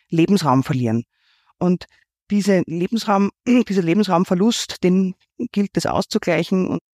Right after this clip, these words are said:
vom Jäger zu gestalten. Und diesbezüglich haben wir eine riesige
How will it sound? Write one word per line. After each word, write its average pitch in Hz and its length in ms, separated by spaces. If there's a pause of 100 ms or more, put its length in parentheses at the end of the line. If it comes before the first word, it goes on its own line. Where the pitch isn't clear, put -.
(140)
vom 170 180
Jäger 156 300
zu - 120
gestalten. 175 600 (480)
Und 180 220
diesbezüglich - 640
haben 180 220
wir 175 80
eine 170 180
riesige 185 420